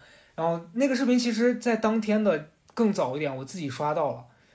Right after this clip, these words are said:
但我没觉得有怎么样。然后他发给我的时候，我突然觉得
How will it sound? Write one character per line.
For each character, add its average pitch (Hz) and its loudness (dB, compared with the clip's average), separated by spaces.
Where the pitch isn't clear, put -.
但 208 4
我 160 4
没 151 0
觉 165 -2
得 143 -2
有 147 -2
怎 147 -4
么 131 -6
样。 143 -8
然 196 2
后 220 -2
他 269 4
发 269 2
给 262 4
我 190 6
的 165 0
时 185 -2
候， 170 0
我 147 0
突 220 -2
然 214 2
觉 160 0
得 160 -2